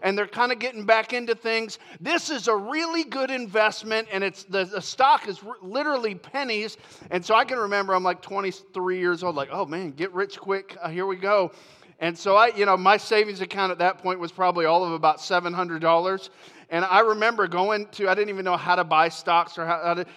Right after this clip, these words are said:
so I looked and I, I found a guy that did this, and I went into his office and I wanna buy a bunch of stocks in this company. And he was probably like, "You're an idiot," but he had to be nice to me. And, and so he was glad to take my whatever, seven, eight hundred dollars. And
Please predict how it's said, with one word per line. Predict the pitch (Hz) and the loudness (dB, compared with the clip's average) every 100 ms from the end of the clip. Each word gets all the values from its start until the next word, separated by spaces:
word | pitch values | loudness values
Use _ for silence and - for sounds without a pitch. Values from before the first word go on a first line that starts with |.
| - | -6
so | 190 | 4
I | 208 | 4
looked | 180 202 202 | 6 2 0
and | 202 | 0
I, | 180 185 | 0 0
I | 170 | -2
found | 196 190 190 | 0 -2 -2
a | |
guy | 175 180 | 2 4
that | 180 170 | 4 -2
did | 156 185 | -2 -2
this, | 180 185 185 | -2 -4 -4
and | |
I | 165 156 - - - | -4 -4 -12 -20 -6
went | 175 208 | -2 0
into | 214 202 | 0 0
his | 190 185 | 0 4
office | 196 165 | 2 2
and | 190 180 | -2 2
I | 247 | 2
wanna | 254 226 | 2 -2
buy | 175 196 214 190 - _ _ | 0 2 2 0 -8 _ _
a | 147 | -6
bunch | 147 220 208 | 0 0 0
of | 170 | -12
stocks | - 190 180 170 175 | -4 0 0 -2 -10
in | 160 | -8
this | 165 | -10
company. | - 160 139 127 95 85 _ _ _ _ _ _ _ _ _ _ | -6 -6 -6 -14 -16 _ _ _ _ _ _ _ _ _ _ _
And | 139 | -8
he | 151 | -4
was | 165 | -4
probably | 160 151 139 | 0 0 0
like, | 135 127 | -2 -6
"You're | 147 185 | -4 -4
an | 180 | -2
idiot," | 160 156 156 156 | -4 -2 -2 -4
but | 143 | -6
he | 147 | -4
had | 156 156 | -4 -4
to | 151 | -4
be | 156 | -6
nice | 147 143 139 | -4 -4 -6
to | - | -10
me. | 147 147 143 - - - | -8 -8 -10 -16 -20 -2
And, | 160 185 | 0 2
and | 180 | -2
so | 180 220 | 2 4
he | 220 277 | 4 2
was | 277 190 | -6 -6
glad | 190 196 220 | 2 4 4
to | 214 | 2
take | 196 202 202 | -4 -4 -2
my | 185 185 | 2 2
whatever, | 180 180 185 180 175 | 2 4 4 2 -4
seven, | - 190 180 | 0 2 2
eight | 170 185 | 0 -2
hundred | 170 180 175 | -4 -4 0
dollars. | 160 160 165 165 | 4 4 2 -2
And | 185 | -4